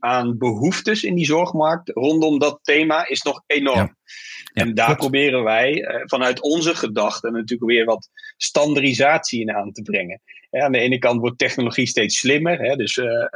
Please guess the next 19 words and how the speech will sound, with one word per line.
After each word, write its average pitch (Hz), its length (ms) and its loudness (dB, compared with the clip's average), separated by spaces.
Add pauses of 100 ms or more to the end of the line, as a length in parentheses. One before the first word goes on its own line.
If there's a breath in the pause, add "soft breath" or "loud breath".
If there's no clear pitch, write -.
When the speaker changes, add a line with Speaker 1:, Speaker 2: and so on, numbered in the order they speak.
Speaker 1:
vroeger 123 360 -2
was 110 140 -2
het 117 80 0
best 120 160 2
wel 113 120 0
complex 123 560 0
misschien 139 480 0
om 131 180 0
een 127 100 2
wasmachine 131 520 0
aan 123 140 0
te - 80 -8
sluiten, 127 400 2
maar 120 100 0
tegenwoordig 110 380 0
zijn 110 160 -2
er 107 60 -8
twee 107 260 0
aansluitingjes. 113 720 -2